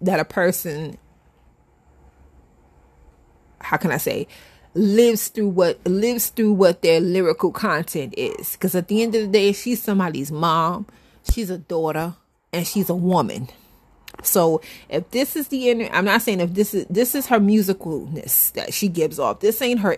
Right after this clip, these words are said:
energy. She still has, she still, she still has to be respected, and people have to respect her.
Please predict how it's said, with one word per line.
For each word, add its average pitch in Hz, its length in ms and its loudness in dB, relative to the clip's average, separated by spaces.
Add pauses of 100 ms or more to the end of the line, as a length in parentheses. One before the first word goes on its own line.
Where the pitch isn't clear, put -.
energy. 160 580 -2 (720)
She - 160 0
still 226 260 4
has, 202 320 0 (100)
she - 220 -6
still, 233 520 2 (840)
she - 200 -6
still 226 260 4
has 190 320 0
to - 140 -8
be 175 300 -6
respected, - 800 -6 (240)
and 175 160 -4
people 202 260 0
have 180 200 2
to 170 60 -6
respect - 520 -4
her. - 260 -4